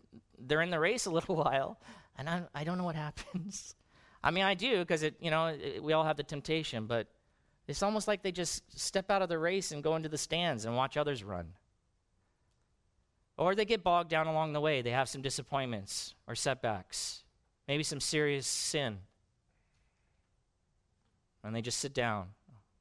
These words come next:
stop running. Gotta, gotta strain toward the goal.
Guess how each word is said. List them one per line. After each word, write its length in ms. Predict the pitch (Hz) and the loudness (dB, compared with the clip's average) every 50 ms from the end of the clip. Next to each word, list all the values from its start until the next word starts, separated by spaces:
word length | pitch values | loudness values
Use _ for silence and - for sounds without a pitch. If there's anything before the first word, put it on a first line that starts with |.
| _ _ _ _ _ | _ _ _ _ _
stop 260 | - - 107 101 - | -4 -4 -4 -2 -2
running. 280 | 104 101 98 95 90 98 117 _ _ _ _ _ _ _ _ _ _ _ _ _ _ _ _ _ _ _ _ _ _ _ _ _ _ _ _ _ _ _ _ _ _ _ _ _ _ _ _ _ _ _ _ _ _ _ _ _ _ _ _ _ _ _ _ _ _ _ _ _ _ _ _ _ _ _ _ _ _ _ _ - | -4 -4 -4 -6 -10 -12 -16 _ _ _ _ _ _ _ _ _ _ _ _ _ _ _ _ _ _ _ _ _ _ _ _ _ _ _ _ _ _ _ _ _ _ _ _ _ _ _ _ _ _ _ _ _ _ _ _ _ _ _ _ _ _ _ _ _ _ _ _ _ _ _ _ _ _ _ _ _ _ _ _ -12
Gotta, 140 | 131 135 - _ _ _ _ _ | -12 -12 -12 _ _ _ _ _
gotta 160 | - 127 131 | -10 -8 -6
strain 460 | - - - - 156 147 147 151 147 | -4 -6 -4 -2 -2 -2 -2 -2 -4
toward 220 | 143 143 135 127 127 | -4 -4 -4 -2 -4
the 40 | 123 | -6
goal. 380 | 117 113 104 98 92 87 90 | -4 -2 -2 -2 -2 -4 -10